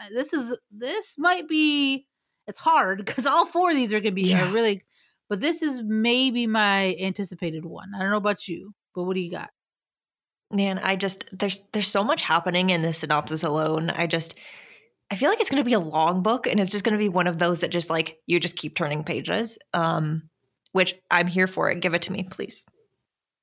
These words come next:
Speaker 1: Yeah, I feel like this is gonna be one of those, like, it's not gonna stop. It's gonna be constant action, and you're just gonna be like, "I need more." Like,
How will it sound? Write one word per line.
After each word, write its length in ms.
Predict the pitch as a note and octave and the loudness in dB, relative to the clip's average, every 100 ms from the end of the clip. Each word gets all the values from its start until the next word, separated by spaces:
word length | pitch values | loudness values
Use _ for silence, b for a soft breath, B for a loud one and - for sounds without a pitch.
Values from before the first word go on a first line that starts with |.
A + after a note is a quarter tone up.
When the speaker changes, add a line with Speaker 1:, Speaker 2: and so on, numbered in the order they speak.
| _ F#4+ F#4+ E4+ | _ -10 -8 -6
Speaker 1:
Yeah, 240 | A3+ A#3 F#3+ | 0 4 4
I 80 | G3+ | 4
feel 200 | D4+ D#4+ | 4 4
like 180 | E4 | 4
this 200 | C#4 D4+ | 0 -4
is 120 | C#4+ B3 | -6 -2
gonna 160 | C4+ | 0
be 80 | B3 | 2
one 160 | A3+ A3+ | 2 2
of 80 | |
those, 220 | G#3+ G#3 G3 | 2 2 2
like, 220 | F#3 F3 | 0 -2
it's 260 | F#3 F3 - | -8 -10 -4
not 240 | G3+ F#3+ - | 0 0 0
gonna 140 | A3 | -4
stop. 440 | - G3 F3 E3+ - _ _ _ _ _ _ _ | -2 2 2 2 -4 _ _ _ _ _ _ _
It's 200 | F#3 E3+ | -8 -6
gonna 180 | - F#3+ | -2 -2
be 120 | F3 | -4
constant 440 | E3+ F#3 F3+ A3 G#3 | -2 0 0 0 -2
action, 600 | F3 E3+ - F3 E3 E3+ b b b _ | 0 -2 -6 -8 -8 -10 b b b _
and 280 | F#3+ F#3+ F#3 | -4 -2 0
you're 140 | F3+ F#3 | 0 -2
just 220 | F3+ F3 | -4 -6
gonna 180 | F#3 F3 | -4 -4
be 200 | F3 E3+ | -2 -2
like, 480 | E3 D#3+ D#3+ D#3 _ _ _ _ _ _ | 0 -2 -4 -8 _ _ _ _ _ _
"I 100 | F3+ | -6
need 220 | F3 E3+ | -4 -4
more." 320 | D#3 E3+ F3+ - | -6 -10 -12 -12
Like, 340 | F3+ D#3+ D3+ | -10 -10 -12